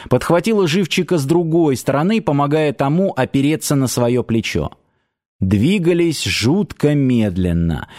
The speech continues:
Бедный Костик совершенно выбился из сил, да к тому сильно хромал. Похоже, одна из кусачих тварей всё же достала его. Однако на попытку осмотреть рану лишь махнул рукой. После.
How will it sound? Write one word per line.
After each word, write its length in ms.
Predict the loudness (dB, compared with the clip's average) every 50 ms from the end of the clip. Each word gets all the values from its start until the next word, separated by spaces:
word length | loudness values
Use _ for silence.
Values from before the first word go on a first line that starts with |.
| -20 -20 -20 -8 -2
Бедный 440 | 0 2 2 2 2 2 2 0 0
Костик 500 | 0 0 0 0 0 0 -2 -4 -4 -2
совершенно 800 | -2 0 0 0 0 0 -2 -2 -2 -2 0 0 0 0 0 0
выбился 640 | 0 0 0 0 0 0 0 0 0 -2 -2 -2 -2
из 400 | -2 0 0 0 0 0 -2 -4
сил, 600 | -6 -6 -4 -2 0 0 2 2 2 0 0 -4 -8 -14 -18 -18 -10 -4 0
да 160 | 0 0 2
к 60 | 2
тому 300 | 2 2 2 2 2 0
сильно 420 | 0 -2 0 0 2 2 2 0
хромал. 680 | 0 0 0 0 2 2 2 2 2 2 2 0 0 -2
Похоже, 480 | -2 -2 -4 -2 0 0 0 0 0 -2
одна 420 | -2 -2 -2 0 0 0 0 -2
из 120 | -2 -2
кусачих 480 | -2 -4 -2 0 -2 -2 -2 -4 -4 -4
тварей 420 | -2 0 0 0 0 0 -2 -4 -6 -12 -20 -14 -10
всё 220 | -2 0 2 2
же 120 | 2 2 2
достала 640 | 2 0 0 -2 -6 -4 -2 0 0 2 2 0
его. 480 | 0 0 0 0 0 0 -2 -2 -4 -8 _ _ -20 -18 -16 -6 -2
Однако 480 | 0 2 2 4 2 2 2 0 0
на 140 | 0 0 0
попытку 480 | 0 -2 -2 0 -2 -4 0 -2 -2 0
осмотреть 560 | 0 -2 -2 0 -2 -2 0 0 -2 -2 0
рану 320 | 0 0 0 0 0 0 0
лишь 240 | 0 0 -2 -2 -2
махнул 440 | -2 -2 -2 -2 0 0 2 0
рукой. 520 | 0 0 -2 -2 0 0 0 2 0 -4 -8 _ _ _ _ _ _
После. 540 | 0 2 2 2 0 -2 -2 -4 -4 -4